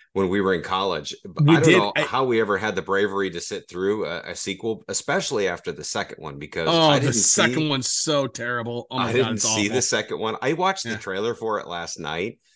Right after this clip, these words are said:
Speaker 1: and I didn't realize James Earl Jones is in that movie. That's hilarious. But
Speaker 2: Yeah.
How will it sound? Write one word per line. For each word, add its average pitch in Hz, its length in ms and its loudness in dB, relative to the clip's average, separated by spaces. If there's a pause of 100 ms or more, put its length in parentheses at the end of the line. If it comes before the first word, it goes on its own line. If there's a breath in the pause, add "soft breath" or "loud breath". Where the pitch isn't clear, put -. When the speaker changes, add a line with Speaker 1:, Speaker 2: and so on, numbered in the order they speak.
(420)
Speaker 1:
and 110 140 -2
I 131 140 2
didn't 110 180 -2
realize 101 320 0
James 101 300 -4
Earl 90 140 -4
Jones 85 360 -8
is 76 140 -12
in 76 80 -8
that 73 180 -8
movie. 71 240 -8
That's 92 300 -2
hilarious. 71 560 -6 (420 soft breath)
But 90 220 2
Speaker 2:
Yeah. 98 140 0